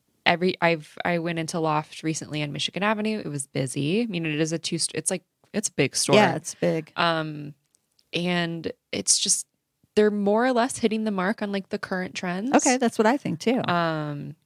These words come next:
Speaker 1: and I did almost, I did wanna buy things, but I
Speaker 2: Okay.
Speaker 1: just kinda went in there to
Speaker 2: Wow.
Speaker 1: browse.
Speaker 2: Yeah.
Speaker 1: So, and I can't, I don't know if, I don't think I've said that about Loft for at least a year.
Speaker 2: Okay.
Speaker 1: So
Speaker 2: So they might be on trend here. We're,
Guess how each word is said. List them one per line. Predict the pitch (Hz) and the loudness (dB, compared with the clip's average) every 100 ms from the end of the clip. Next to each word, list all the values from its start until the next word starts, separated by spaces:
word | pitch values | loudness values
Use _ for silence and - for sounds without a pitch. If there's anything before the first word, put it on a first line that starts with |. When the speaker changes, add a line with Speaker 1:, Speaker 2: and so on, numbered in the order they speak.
| _ _ | _ _
Speaker 1:
and | - 175 170 165 165 - | -2 2 2 0 -4 -6
I | 180 | 2
did | 208 | 2
almost, | - 190 190 - - | 4 2 2 -2 0
I | 196 | 0
did | 190 190 | 0 2
wanna | 196 208 | 2 4
buy | 175 151 165 226 - _ _ | 2 2 2 -2 -6 _ _
things, | 285 302 370 | 2 2 2
but | 370 269 - | 6 8 8
I | 180 | 8
Speaker 2:
Okay. | |
Speaker 1:
just | 190 - | 6 2
kinda | - 214 | 2 4
went | 202 151 | 6 4
in | |
there | 180 - | 6 6
to | |
Speaker 2:
Wow. | 226 | 6
Speaker 1:
browse. | 170 170 214 285 - | 6 4 0 -4 0
Speaker 2:
Yeah. | 147 170 302 - _ | 2 4 4 0 _
Speaker 1:
So, | - 202 185 180 - | 2 6 6 6 4
and | 220 | 4
I | 226 | 2
can't, | 220 294 262 | 2 0 0
I | - 214 | -2 -4
don't | 190 190 202 | -6 -6 -4
know | 202 | -4
if, | 202 - - _ _ | -4 -8 -12 _ _
I | 170 | -4
don't | 185 | -2
think | 180 165 | -2 -2
I've | 156 | -2
said | 160 | -2
that | 151 | -2
about | 147 147 | -2 -2
Loft | - 156 180 | -2 -2 -4
for | - 135 135 | -4 -2 -2
at | 180 | -4
least | 156 - | -6 -4
a | |
year. | 135 135 156 151 143 175 | -4 -2 -2 0 2 4
Speaker 2:
Okay. | 359 453 539 _ _ _ - | 4 2 0 _ _ _ -4
Speaker 1:
So | - 151 139 | 0 2 0
Speaker 2:
So | 139 147 185 | 0 4 6
they | 180 | 6
might | 175 175 | 2 0
be | 180 | 0
on | 170 | 2
trend | 170 196 214 | 2 4 4
here. | 226 170 165 | 4 2 2
We're, | 160 165 | 2 0